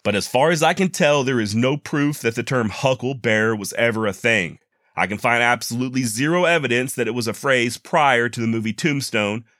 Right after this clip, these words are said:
and this rumor being circulated. The popular off-sided theory is that huckles were another name for coffin handles, right? But where does this information come from? What's the source on this? I mean, you ever try Googling it?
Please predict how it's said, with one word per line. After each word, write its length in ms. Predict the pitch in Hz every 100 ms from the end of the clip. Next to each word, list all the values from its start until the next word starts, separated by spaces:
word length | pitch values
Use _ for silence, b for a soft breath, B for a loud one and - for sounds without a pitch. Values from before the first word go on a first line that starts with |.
| -
and 120 | 104
this 140 | 107 113
rumor 320 | 135 131 113
being 220 | 113 113
circulated. 680 | - 123 113 101 87 73 _ _ _ _ _ _ -
The 100 | 104
popular 440 | 147 147 139 131
off-sided 640 | 131 131 - 127 110 107
theory 360 | - 165 139 123
is 120 | 110
that 140 | 95
huckles 520 | 95 120 113 110 110 95
were 120 | 98
another 240 | 107 104
name 160 | 104 101
for 100 | 85
coffin 400 | - 151 110 92
handles, 320 | 85 69 69
right? 240 | 98 135 _ _ _ -
But 100 | 92
where 140 | 139
does 160 | 151 147
this 160 | 151
information 480 | 165 143 120 104 90
come 220 | 98 80
from? 260 | 71 64 - _ _ _ _
What's 160 | - 90
the 100 | 117
source 320 | - 185 160
on 200 | 117 95
this? 360 | 78 - - - _ _ _ 78
I 80 |
mean, 120 | 90 107
you 80 |
ever 140 | 127 135
try 180 | 156 131
Googling 480 | 113 139 156 160
it? 140 | 180